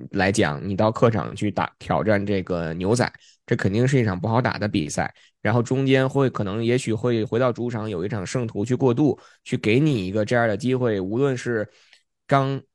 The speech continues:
输了球去调整，还是说你赢了球能够一，一鼓作气，能够在接下来去，嗯，去拿下一场比赛，对于爱国者来说其实都是很关键的。然后紧接着就是这个，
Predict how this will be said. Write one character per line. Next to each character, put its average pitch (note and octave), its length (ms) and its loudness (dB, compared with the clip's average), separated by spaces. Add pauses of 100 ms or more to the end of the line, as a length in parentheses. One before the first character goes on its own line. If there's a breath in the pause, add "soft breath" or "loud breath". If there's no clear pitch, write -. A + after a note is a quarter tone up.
(420)
输 D#3+ 240 -2
了 D3 80 0
球 G2 220 -6
去 A2+ 100 -6
调 G#2+ 300 0
整， C3+ 200 -2
还 G2+ 180 -6
是 G#2+ 80 0
说 A2 160 0
你 F#2 400 -4 (200)
赢 G2+ 260 2
了 C#3 100 6
球 F2 300 2
能 F#2 220 -4
够 G#2 280 2 (140)
一， B2 160 2 (200)
一 A#2+ 40 2
鼓 G2+ 240 -4
作 A#2 140 4
气， A2+ 400 2 (500 soft breath)
能 A#2+ 320 -4
够 B2+ 140 6
在 B2+ 240 6
接 C#3+ 200 4
下 D3 140 2
来 F#2+ 180 2
去， - 160 -6 (300)
嗯， G#2+ 220 -6
去 - 100 -2
拿 G#2+ 180 2
下 D3+ 140 2
一 C#3+ 40 4
场 B2+ 120 -2
比 - 100 -6
赛， - 260 -4
对 - 120 -4
于 - 20 2
爱 C3+ 120 2
国 D3 80 0
者 C3 100 -2
来 D2+ 180 -6
说 A2+ 160 -2
其 A2+ 140 -6
实 C3 100 -2
都 C#3+ 140 -2
是 D#3 140 -2
很 - 180 -10
关 C3 240 0
键 D#3 180 -2
的。 - 100 -14 (300 soft breath)
然 A#2 140 2
后 D3 80 4
紧 A2+ 180 -4
接 A#2+ 140 2
着 B2 100 4
就 A#2+ 160 4
是 A2 260 2
这 A2 200 2
个， G2+ 240 -4